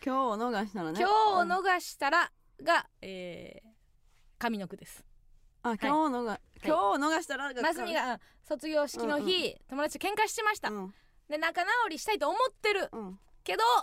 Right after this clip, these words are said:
Speaker 2: えー、その勇気が出ない。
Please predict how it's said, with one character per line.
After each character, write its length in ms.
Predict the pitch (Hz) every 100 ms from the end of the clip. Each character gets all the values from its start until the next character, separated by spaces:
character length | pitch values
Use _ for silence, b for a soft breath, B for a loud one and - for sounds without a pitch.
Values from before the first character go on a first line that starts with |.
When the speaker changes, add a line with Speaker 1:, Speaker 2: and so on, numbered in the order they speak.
| - -
Speaker 2:
え 920 | - 185 185 175 180 170 151 117 120 -
ー、 20 |
そ 60 |
の 80 | 190
勇 300 | 202 247 226
気 160 | - 170
が 320 | 160 - 185
出 100 | 208
な 140 | 277
い。 120 | 208